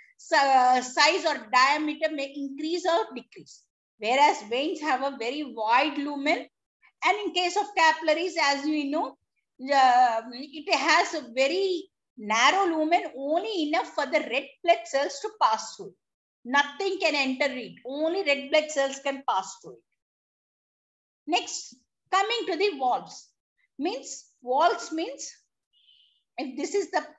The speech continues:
vessel, whether it can be artery or a vein, so in some, there will be always a blocks like that. In case of arteries, nothing of this will be present. It is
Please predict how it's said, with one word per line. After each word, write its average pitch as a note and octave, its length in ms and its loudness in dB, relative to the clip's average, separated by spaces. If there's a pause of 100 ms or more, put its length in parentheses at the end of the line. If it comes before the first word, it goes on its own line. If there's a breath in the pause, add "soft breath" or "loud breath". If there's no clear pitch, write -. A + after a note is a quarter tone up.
(120)
vessel, A#3 420 0 (600)
whether A#3 200 0
it D4 240 -2
can A3+ 220 -4
be C#4+ 200 -6
artery G#3 440 0
or A#3+ 140 4
a G3+ 120 -4
vein, A#3 200 -6 (680)
so - 200 0
in F4+ 400 -4
some, F4 400 0 (640)
there D4+ 180 -4
will D4+ 220 -4
be F#4+ 160 0
always D4+ 500 2
a G#4+ 60 2
blocks B3+ 680 0
like A3 180 0
that. - 180 -16 (1400)
In E4+ 220 -2
case B4 380 2
of E4+ 240 4 (540)
arteries, E4 640 0
nothing D4 640 -4
of D#4+ 260 6
this E4 240 2
will C#4+ 160 -4
be D4+ 200 -8
present. A3 400 -4 (840)
It C4 120 -12
is D4+ 180 -6